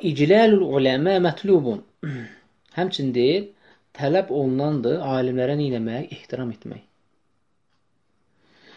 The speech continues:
لأنك إذا لم تجلل عالما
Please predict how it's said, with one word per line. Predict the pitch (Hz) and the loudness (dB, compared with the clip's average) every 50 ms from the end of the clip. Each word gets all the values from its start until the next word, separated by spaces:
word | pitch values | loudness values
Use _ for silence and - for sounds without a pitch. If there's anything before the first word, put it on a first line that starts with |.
| _ - | _ -2
لأنك | 135 143 156 196 226 233 220 202 190 180 - | 2 4 4 6 6 6 6 6 4 4 2
إذا | - 180 190 175 180 165 156 | 2 2 4 4 4 4 4
لم | 160 175 185 180 160 | 4 2 2 0 -2
تجلل | 151 - - 143 131 127 180 190 - 147 131 123 123 123 117 113 107 - | -4 -6 -8 -8 -4 -4 -4 -2 -2 -4 -4 -4 -4 -4 -4 -4 -6 -6
عالما | 117 101 120 131 143 156 175 185 185 196 208 226 226 | -6 -2 0 0 0 2 2 2 2 0 0 -2 -2